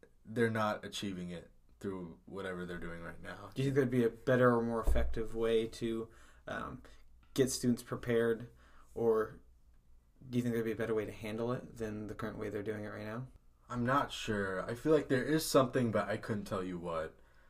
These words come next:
Speaker 1: All I know is right now it's just kind of shrugged off by most of the student body.
Speaker 2: In the hypothetical event, um, like a school shooting or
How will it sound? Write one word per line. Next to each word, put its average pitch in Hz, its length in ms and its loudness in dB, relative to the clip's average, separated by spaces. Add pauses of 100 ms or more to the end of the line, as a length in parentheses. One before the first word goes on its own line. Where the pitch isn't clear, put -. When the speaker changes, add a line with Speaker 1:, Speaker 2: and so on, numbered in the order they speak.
(640)
Speaker 1:
All 107 100 -2
I 107 80 -2
know 95 160 -4
is 90 360 -8
right 101 240 -2
now 90 240 -4
it's - 320 -12
just - 500 -12 (680)
kind 92 120 -10
of 87 100 -10
shrugged 92 340 -6
off 85 280 -4
by 87 140 -8
most 87 280 -12
of 82 100 -16
the - 80 -16
student 67 280 -16
body. - 260 -12 (420)
Speaker 2:
In 135 100 2
the 131 60 0
hypothetical 139 800 2 (180)
event, 120 520 -4 (160)
um, 110 440 -6 (440)
like 110 340 -2
a 120 80 -2
school 117 220 -2
shooting 107 520 0
or 104 440 -2